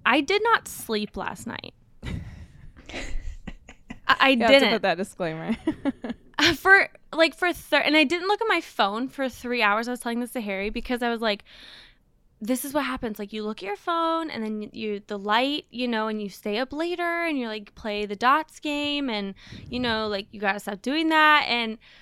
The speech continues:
Speaker 1: so I didn't look at my phone, but then, like, I couldn't even close my eyes. I was so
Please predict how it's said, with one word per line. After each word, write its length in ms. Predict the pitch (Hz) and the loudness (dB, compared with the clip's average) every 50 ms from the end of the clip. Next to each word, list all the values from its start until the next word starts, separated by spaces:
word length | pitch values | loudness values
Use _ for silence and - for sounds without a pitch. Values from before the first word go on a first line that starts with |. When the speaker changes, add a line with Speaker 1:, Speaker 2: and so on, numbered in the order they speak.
| - _ | -20 _
Speaker 1:
so 240 | - - 311 302 302 | 2 6 8 8 8
I 120 | - 254 254 | 8 6 2
didn't 260 | 208 269 302 330 370 | 2 2 0 2 2
look 100 | 381 359 | 0 2
at 40 | 370 | 2
my 100 | 339 302 269 | 2 2 2
phone, 540 | - - - 254 320 349 294 247 214 196 - | 0 0 2 4 6 6 4 4 2 -2 -2
but 140 | 254 262 254 | -2 2 4
then, 140 | 311 330 349 | 4 4 4
like, 160 | 359 320 320 - | 4 0 -2 -4
I 100 | 277 240 | -4 -6
couldn't 460 | - - - - 294 339 359 370 370 | -6 -8 -6 -4 -4 -4 -4 -4 -4
even 340 | 381 359 359 339 302 254 - - - - - - - _ _ _ _ _ _ _ _ _ | -4 -2 -2 -2 -2 -2 -6 -8 -14 -16 -16 -18 -20 _ _ _ _ _ _ _ _ _
close 360 | - - 196 320 370 381 330 | -10 -2 2 2 2 4 4
my 180 | 320 285 233 - - | 4 2 2 2 2
eyes. 300 | - 208 269 330 320 - | 0 2 2 2 0 0
I 80 | 254 | -2
was 120 | 240 233 - | -4 -6 -6
so 640 | - - - - - 294 285 294 294 302 311 311 | -8 -8 -8 -4 0 2 4 4 6 4 4 2